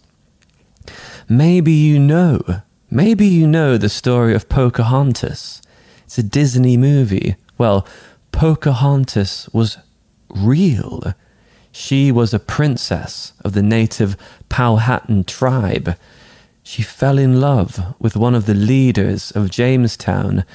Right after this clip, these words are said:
Captain John Smith. John Smith was an adventurer and a very famous soldier.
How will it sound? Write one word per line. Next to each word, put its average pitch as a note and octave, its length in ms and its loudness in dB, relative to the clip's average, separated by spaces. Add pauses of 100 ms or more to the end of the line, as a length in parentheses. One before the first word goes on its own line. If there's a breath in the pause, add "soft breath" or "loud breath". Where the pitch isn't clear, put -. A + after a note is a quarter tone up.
(340 loud breath)
Captain G#2+ 520 0
John A2 480 0
Smith. - 640 -4 (720 loud breath)
John C#3+ 240 0
Smith D3 400 -2
was B2 160 0
an A#2+ 100 2
adventurer G#2 960 0
and G#2+ 80 2
a G#2+ 60 2
very B2 320 2
famous C3+ 680 0
soldier. C3 760 -2